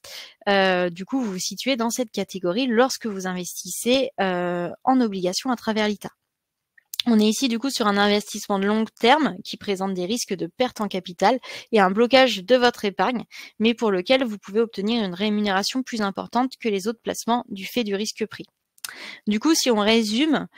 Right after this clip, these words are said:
on voit que les rendements, euh, globalement, euh, sur le marché non coté et plus spécifiquement sur le marché obligataire sont plus attractifs que les autres placements.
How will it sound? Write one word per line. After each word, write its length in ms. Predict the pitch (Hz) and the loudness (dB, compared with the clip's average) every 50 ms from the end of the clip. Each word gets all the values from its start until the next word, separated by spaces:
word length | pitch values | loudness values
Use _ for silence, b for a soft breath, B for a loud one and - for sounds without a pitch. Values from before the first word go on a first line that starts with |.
| B B B B B | B B B B B
on 140 | 160 196 208 | -4 -2 4
voit 180 | 202 240 262 269 | 6 6 6 6
que 380 | - - 226 220 220 233 196 | 4 2 2 4 6 4 4
les 180 | - 202 214 220 | 4 2 0 2
rendements, 540 | 220 233 233 226 233 240 240 240 - - - _ - | 2 2 2 4 4 4 4 4 4 0 -4 _ -6
euh, 180 | 185 185 180 180 | -6 -4 -4 -4
globalement, 760 | 180 196 208 190 202 202 202 202 208 214 214 208 190 185 180 | -4 -4 -2 0 0 0 0 0 0 0 0 0 0 -2 -4
euh, 280 | 175 180 180 180 180 185 | -4 -6 -6 -6 -8 -8
sur 280 | 175 - - - 220 202 | -8 -6 -4 -4 -4 -2
le 80 | 202 | -2
marché 320 | 196 190 190 - - 220 208 | -2 -2 -2 0 0 0 0
non 180 | 208 220 226 | 0 0 0
coté 480 | - 240 226 226 - 240 240 240 208 - | 2 0 0 0 0 0 0 0 0 -2
et 60 | - | -6
plus 180 | - - - 220 | -8 -8 -10 -10
spécifiquement 640 | - - 226 - - 196 - - 202 - 202 214 214 | -6 -6 -8 -8 -8 -10 -12 -12 -12 -6 -6 -4 -4
sur 160 | - - 175 | -4 -6 -8
le 80 | 170 175 | -6 -4
marché 400 | 185 202 202 - - - 233 220 | -2 -2 -2 -2 0 2 2 2
obligataire 640 | 202 185 196 180 185 175 - - 233 269 285 - B B B B B B B | 2 0 -2 0 0 -2 0 2 2 2 2 0 B B B B B B B
sont 260 | - - 202 196 190 | -10 -6 -6 -6 -6
plus 280 | - - - 277 247 | -6 -2 -2 4 6
attractifs 560 | 254 240 - - 240 233 - - - 247 - - | 6 6 6 4 0 -2 0 -2 -6 -6 -6 -2
que 100 | - 202 | 0 0
les 220 | 180 175 175 226 | 0 2 2 2
autres 100 | 269 - | 0 0
placements. 440 | _ 220 202 202 - - 220 247 294 | _ 2 2 2 2 0 0 0 0